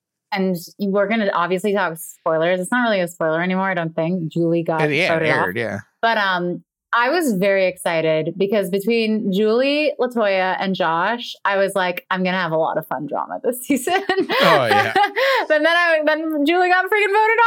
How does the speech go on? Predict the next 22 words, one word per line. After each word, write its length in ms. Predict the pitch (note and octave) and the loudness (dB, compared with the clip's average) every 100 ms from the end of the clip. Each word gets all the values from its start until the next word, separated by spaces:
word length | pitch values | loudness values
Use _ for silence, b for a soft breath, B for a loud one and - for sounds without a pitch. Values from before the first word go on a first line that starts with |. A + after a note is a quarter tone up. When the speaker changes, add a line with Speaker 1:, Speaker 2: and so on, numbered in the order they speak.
| A#4 | 4
Speaker 1:
off 60 | A4+ | 4
already, 400 | E4+ D4 A#3+ A3 | 2 4 2 2
which 160 | A#3 D4 | 2 2
is 100 | C#4+ | 2
annoying. 540 | C#4+ C#4+ B3 F#3 G3 G#3 | 2 2 2 -2 -4 0
But 360 | B3+ A#3+ A3 - _ _ _ _ _ - | 2 2 -2 -8 _ _ _ _ _ -6
anyway, 460 | A3 G#3 F#3 E3 D#3 - _ - | -4 -2 0 0 0 -4 _ -2
I, 140 | A#3 B3+ | 0 2
yeah, 140 | A3+ | 0
I 180 | F3+ B3 | 2 2
liked 240 | C4 B3+ | 2 0
Latoya 400 | B3+ A#3+ A3 F#3+ | 0 2 2 2
a 40 | F3 | 2
lot. 300 | E3 D3 - _ _ _ _ _ - - G#3 | 2 0 -4 _ _ _ _ _ -20 -8 -2
Um, 520 | F#3+ F3+ E3+ E3+ E3+ B B B B B B B B B B _ - | 0 0 -2 -2 -4 B B B B B B B B B B _ -6
Speaker 2:
Next 560 | B2+ C#3 D#3+ - - - B B B B B B B B _ _ - | -2 -2 -4 -10 -10 -14 B B B B B B B B _ _ -4
is 180 | C3+ A2 | -4 -4
Jedson, 680 | - G#2 G#2 - C#3 F3+ A3 _ _ _ _ _ - | -2 -2 -4 -4 -2 -2 -4 _ _ _ _ _ -6
A 120 | B2 | -4
K 320 | B2 C3+ A#2 | -4 -2 -2
A 40 | A2 | -4
Jed. 460 | G2+ G#2 F#2+ C#3+ | -4 -2 -2 -4